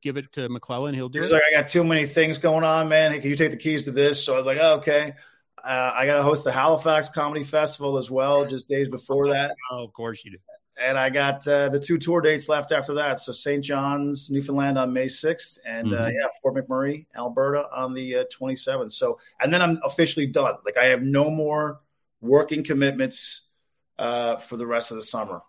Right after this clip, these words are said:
Speaker 2: And that's, that's it.
Speaker 1: So
Speaker 2: It's gonna
Speaker 1: that's
Speaker 2: be
Speaker 1: when
Speaker 2: just
Speaker 1: we can plan the celebration of life.
Speaker 2: That's when the celebration
Speaker 1: After
Speaker 2: of,
Speaker 1: that.
Speaker 2: of,
Speaker 1: After
Speaker 2: a
Speaker 1: that.
Speaker 2: celebration of the life I still have.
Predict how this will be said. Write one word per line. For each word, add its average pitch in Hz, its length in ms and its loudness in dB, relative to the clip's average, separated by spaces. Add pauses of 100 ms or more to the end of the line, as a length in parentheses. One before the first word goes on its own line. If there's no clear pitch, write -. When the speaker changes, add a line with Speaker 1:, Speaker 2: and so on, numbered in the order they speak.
(140)
Speaker 2:
And 104 140 -8
that's, 104 300 -8
that's 107 340 -4
it. 107 140 2
Speaker 1:
So 143 80 2
Speaker 2:
It's 120 120 -2
gonna 135 300 -2
Speaker 1:
that's 135 120 0
Speaker 2:
be 147 80 0
Speaker 1:
when 139 80 2
Speaker 2:
just - 40 2
Speaker 1:
we 127 60 0
can 123 180 0
plan 123 380 -2
the 107 160 -4
celebration 107 560 -4
of 85 40 -10
life. 87 380 -10 (160)
Speaker 2:
That's 143 220 4
when 147 60 2
the 143 60 4
celebration 143 600 4
Speaker 1:
After 135 80 4
Speaker 2:
of, 135 60 4
Speaker 1:
that. 127 60 0
Speaker 2:
of, 127 380 0 (100)
Speaker 1:
After 131 200 -4
Speaker 2:
a 135 40 2
Speaker 1:
that. 113 80 -2
Speaker 2:
celebration 180 360 4
of 156 80 6
the 156 80 4
life 156 240 6
I 147 80 6
still 143 240 4
have. 127 380 0